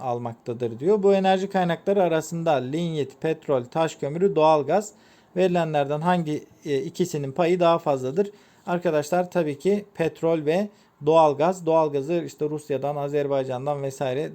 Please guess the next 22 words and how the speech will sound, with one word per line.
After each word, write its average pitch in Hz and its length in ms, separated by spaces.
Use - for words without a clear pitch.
dışarıdan 143 440
alıyoruz. 131 640
Kış - 200
aylarında 127 420
oldukça 131 480
bağımlıyız. 135 640
E, 131 200
petrol 170 500
de, 202 240
e, 127 640
Orta 156 320
Doğu'dan 139 400
geliyor 139 440
çoğunlukta. 135 640
İki 170 300
ve 165 220
dört 180 340
doğru 160 320
cevaptır. 151 600
Onuncu 151 300
soru 147 360
Edirne. 147 220